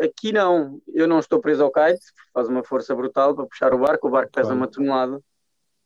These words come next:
Speaker 1: a contar comigo. E, e, portanto, eu este-, eu tenho que estar sempre, mas sempre a olhar para o kite.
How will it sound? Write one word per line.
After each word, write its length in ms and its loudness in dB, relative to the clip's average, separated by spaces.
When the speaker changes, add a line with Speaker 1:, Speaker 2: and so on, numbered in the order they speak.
Speaker 1:
a 60 -6
contar 300 -4
comigo. 360 -2
E, 500 2
e, 80 -6
portanto, 400 -2
eu 60 2
este-, 320 -4
eu 100 6
tenho 180 2
que 80 -4
estar 220 -2
sempre, 460 -2
mas 200 -2
sempre 340 -4
a 60 0
olhar 200 4
para 160 -4
o 40 0
kite. 260 0